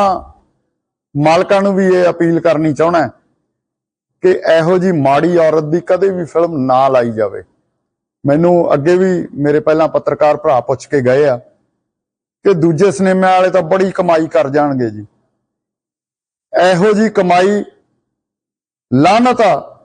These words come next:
ਜਿਹੜੇ ਇਹੋ ਜਿਹੀ ਕਮਾਈ ਖਾਂਦੇ ਆ ਜਾਂ ਕਰਦੇ ਆ, ਜਿਨ੍ਹਾਂ ਨੇ ਸਭ ਤੋਂ ਉੱਤੇ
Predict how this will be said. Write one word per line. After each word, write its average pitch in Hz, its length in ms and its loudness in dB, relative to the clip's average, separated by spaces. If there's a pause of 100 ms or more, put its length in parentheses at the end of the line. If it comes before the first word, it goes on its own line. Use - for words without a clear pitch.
(140)
ਜਿਹੜੇ 180 340 2
ਇਹੋ 170 200 0
ਜਿਹੀ 170 140 -2
ਕਮਾਈ 156 360 0
ਖਾਂਦੇ 143 380 -2
ਆ 143 60 2
ਜਾਂ 143 160 -2
ਕਰਦੇ 110 380 -4
ਆ, 104 60 -10 (1160)
ਜਿਨ੍ਹਾਂ 185 480 2
ਨੇ 175 280 0
ਸਭ 175 200 -4 (100)
ਤੋਂ 185 120 0
ਉੱਤੇ 160 520 -2